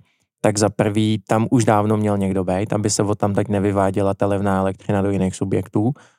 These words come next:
aby se to následně nevracelo na trh jako přes někoho jinýho, kde se budou realizovat sedminásobně jako vyšší marže, a to ještě jako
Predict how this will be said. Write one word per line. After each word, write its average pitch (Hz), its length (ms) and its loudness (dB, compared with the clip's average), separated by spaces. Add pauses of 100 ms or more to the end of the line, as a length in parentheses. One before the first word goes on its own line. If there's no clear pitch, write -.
(180)
aby 117 160 4
se 104 120 2
to 107 100 2
následně 107 460 2
nevracelo 104 520 0
na 101 120 0
trh 98 280 -4
jako - 180 -2
přes 104 200 -2
někoho 98 360 0
jinýho, 95 520 0 (120)
kde 107 200 2
se - 140 0
budou 101 280 2
realizovat 101 500 -2
sedminásobně 101 720 -2
jako 98 480 0
vyšší 101 560 -4 (120)
marže, 95 480 0 (180)
a - 120 2
to 107 140 2
ještě 101 280 0
jako 101 280 0